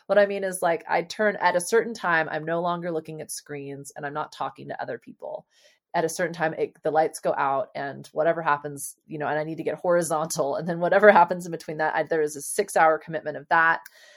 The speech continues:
And then it's another kind of two-hour wind-up period before I turn on screens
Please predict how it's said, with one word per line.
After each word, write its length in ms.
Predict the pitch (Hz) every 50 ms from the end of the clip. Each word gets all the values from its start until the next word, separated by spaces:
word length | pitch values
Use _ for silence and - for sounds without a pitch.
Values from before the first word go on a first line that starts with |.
| _ _ -
And 100 | 185 180
then 120 | 180 175
it's 140 | 175 175 -
another 300 | 185 175 180 180 180 180
kind 160 | - 180 170
of 60 | 165 160
two-hour 480 | - - 185 170 165 160 160 156 147
wind-up 420 | 147 143 147 156 151 151 143 - -
period 380 | - 151 143 143 139 143 135
before 260 | - 143 - 147 147
I 140 | 135 - 156
turn 280 | 151 - - - 143 143
on 140 | 143 143 143
screens 480 | - - 151 143 139 143 139 139 -